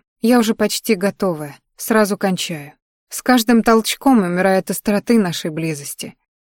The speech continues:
Каждый спазм будто души касается. Я достигаю пика и срываюсь куда-то вниз, в пропасть, теряя себя, чтобы через минуту прижаться к Денису и, наконец, согреться. Его сперма течёт по моим ногам.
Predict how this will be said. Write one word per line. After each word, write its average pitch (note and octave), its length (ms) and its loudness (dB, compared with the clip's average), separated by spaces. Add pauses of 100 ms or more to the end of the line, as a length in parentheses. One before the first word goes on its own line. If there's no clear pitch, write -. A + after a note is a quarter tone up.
(120)
Каждый G#3 320 2
спазм G3+ 560 0
будто G#3 340 0
души F#3+ 380 -2
касается. - 800 -10 (440)
Я F#3 160 -2
достигаю F#3+ 520 0
пика B3 340 -2
и E3+ 60 -2
срываюсь G#3 540 0
куда-то G3 420 -2
вниз, G3+ 420 0
в - 180 -16
пропасть, - 720 -4
теряя F3+ 380 0
себя, D3+ 440 -8 (400)
чтобы G3 320 -2
через F3 320 -4
минуту G3 420 2
прижаться F#3+ 500 -2
к D#3+ 80 -8
Денису F3+ 540 -2 (100)
и, A3+ 120 2
наконец, F#3 720 -2
согреться. D#3+ 760 -8 (640)
Его G#3 260 -2
сперма B3+ 460 2
течёт A#3 400 -4
по G#3+ 80 0
моим G3+ 320 2
ногам. E3+ 400 -4